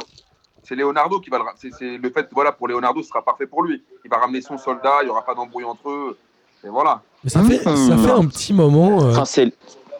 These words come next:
Speaker 2: Vas-y,
Speaker 3: c'est
Speaker 2: vas-y,
Speaker 3: pas
Speaker 2: Léo.
Speaker 3: lui qui l'a viré d'à l'époque où il était au Milan ?
Speaker 1: Ouais, mais Léo, là, lui, il a aucun état d'âme là-dessus, il s'en
Speaker 2: Il
Speaker 1: bat
Speaker 2: veut
Speaker 1: les
Speaker 2: ga-,
Speaker 1: couilles.
Speaker 2: il veut
Speaker 3: Oui,
Speaker 2: gagner,
Speaker 3: c'est
Speaker 2: ouais.
Speaker 3: pas faux.
Speaker 1: Ouais.
Speaker 2: Mais ça fait
Speaker 3: C'est
Speaker 2: un
Speaker 3: pas
Speaker 2: petit
Speaker 3: faux.
Speaker 2: moment qu'il n'y a pas, euh,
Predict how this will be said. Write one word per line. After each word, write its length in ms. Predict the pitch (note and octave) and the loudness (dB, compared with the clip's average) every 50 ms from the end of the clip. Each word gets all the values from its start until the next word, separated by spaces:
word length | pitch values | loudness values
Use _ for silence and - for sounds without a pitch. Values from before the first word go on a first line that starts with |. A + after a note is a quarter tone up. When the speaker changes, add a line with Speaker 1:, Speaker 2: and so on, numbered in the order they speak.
| - - | -6 -2
Speaker 2:
Vas-y, 220 | B2 C#3 C3+ D#3 | 0 2 2 4
Speaker 3:
c'est 60 | E3 F3 | 2 4
Speaker 2:
vas-y, 80 | D3 | 4
Speaker 3:
pas 100 | C3+ D#3 | 4 4
Speaker 2:
Léo. 100 | C#3+ C#3 | 4 4
Speaker 3:
lui 80 | C#4 C#4+ | 4 4
qui 140 | - - A3+ | 2 2 2
l'a 160 | G3+ G3 G3 | 4 4 4
viré 320 | F3 F3+ G3 G3 A#3 B3+ | 4 4 4 4 4 4
d'à 140 | G3+ G#3+ F#3+ | 4 4 4
l'époque 340 | F3+ F3 - G#3+ G3 - - | 4 4 4 2 0 0 -2
où 100 | G3 F3+ _ _ _ _ - | -6 -6 _ _ _ _ 0
il 60 | F3+ | 0
était 120 | F3 - F#3+ | 2 4 2
au 60 | F3+ | 2
Milan ? 220 | F#3+ G#3 D4+ F4 - _ _ - _ _ _ - | 4 2 0 -2 -2 _ _ -20 _ _ _ 0
Speaker 1:
Ouais, 140 | - F3 F3 | 0 2 2
mais 120 | F3 F3 E3+ | 2 0 0
Léo, 180 | F3 F3 F3+ | 0 0 0
là, 160 | F3 E3 D#3 D3+ | 0 0 0 -2
lui, 180 | D3+ D#3+ E3+ E3 | -4 -6 -6 -4
il 60 | D#3+ | -2
a 40 | D3+ | -2
aucun 180 | D3 - E3 D#3+ | -2 -2 -4 -4
état 140 | D#3+ D#3+ D#3 | -2 -2 -2
d'âme 140 | D#3+ D3+ D3 | -2 -2 -2
là-dessus, 240 | D3 C#3 - D#3+ | -6 -6 -8 -12
il 40 | D#3 | -12
s'en 100 | - C#3 | -10 -6
Speaker 2:
Il 60 | B2+ | -6
Speaker 1:
bat 60 | A#2+ A#2 | -4 -6
Speaker 2:
veut 60 | A2+ | -6
Speaker 1:
les 60 | B2+ | -8
Speaker 2:
ga-, 40 | C#3 | -10
Speaker 1:
couilles. 100 | - D3 | -10 -8
Speaker 2:
il 60 | A#2+ | -8
veut 60 | A#2 A#2+ | -6 -2
Speaker 3:
Oui, 40 | A#2+ | 0
Speaker 2:
gagner, 120 | B2 C3+ C#3 | 0 2 2
Speaker 3:
c'est 100 | B2 C#3 | 2 2
Speaker 2:
ouais. 60 | B2+ | 2
Speaker 3:
pas 120 | C3+ B2+ | 2 0
faux. 160 | - - A#2+ | 2 0 0
Speaker 1:
Ouais. 220 | - - B2+ B2 A#2+ A2 - - - - _ _ _ _ _ _ _ _ - | 0 0 -6 -10 -12 -14 -18 -20 -20 -20 _ _ _ _ _ _ _ _ -4
Speaker 2:
Mais 60 | C3 | 0
ça 120 | - F3+ | 0 0
fait 80 | E3+ - | 2 2
Speaker 3:
C'est 40 | D4+ | 2
Speaker 2:
un 80 | D4 G3 | 4 4
Speaker 3:
pas 60 | B2 | 2
Speaker 2:
petit 160 | A#2+ - A#3 | 2 2 2
Speaker 3:
faux. 40 | A3 | 2
Speaker 2:
moment 360 | F#3+ D#3 C#3 C#3 D#3 F#3+ A3+ | 4 4 4 4 2 2 0
qu'il 140 | - - - | -2 -2 -4
n'y 40 | A#2+ | -4
a 40 | A2+ | 0
pas, 340 | - - C#3+ C#3+ D3 D3 | 0 0 0 2 2 2
euh, 440 | C#3 B2 A#2 A2+ A2+ A2+ A2 A2 A2 | 2 2 4 4 4 2 2 2 0